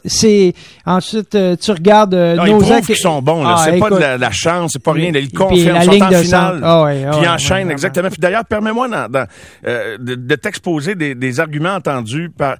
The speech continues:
Speaker 2: ça dérange les succès des Golden Knights. Moi, je suis convaincu qu'en coulisses, là, la plupart des dirigeants d'équipe souhaitent que Washington gagne parce que c'est très confrontant de voir une équipe qui gagne à sa première année d'existence.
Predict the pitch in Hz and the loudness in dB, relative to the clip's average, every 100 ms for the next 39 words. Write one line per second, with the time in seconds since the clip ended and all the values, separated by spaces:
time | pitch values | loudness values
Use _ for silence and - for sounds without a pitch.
0 | - - 190 185 240 165 247 202 110 113 | -12 -6 -4 -2 -2 0 -2 -4 -4 -6
1 | - 139 120 104 110 101 101 127 147 - | -4 -4 -2 -2 -2 -2 -2 -4 -4 -8
2 | - 190 190 143 208 180 131 117 139 165 | -6 -6 -4 -6 -6 -6 -6 -4 -6 -4
3 | 120 107 - 156 139 110 107 127 135 95 | -4 -6 -4 -4 -4 -6 -4 -4 -4 -6
4 | 151 - 135 - 104 131 131 120 101 123 | -8 -6 -6 -4 -2 -2 -4 -8 -6 -6
5 | 107 98 131 185 - - - 113 - 139 | -4 -2 -2 -6 -12 -20 -8 -8 -4 -6
6 | 131 - 185 202 180 - 139 113 160 123 | -6 -6 -8 -4 -6 -4 -8 -6 -8 -4
7 | 127 113 110 92 147 - 101 127 135 107 | -4 -4 -8 -8 -12 -12 -6 -4 -4 -8
8 | 113 113 123 110 127 131 101 90 135 135 | -10 -8 -6 -6 -4 -6 -6 -6 -6 -6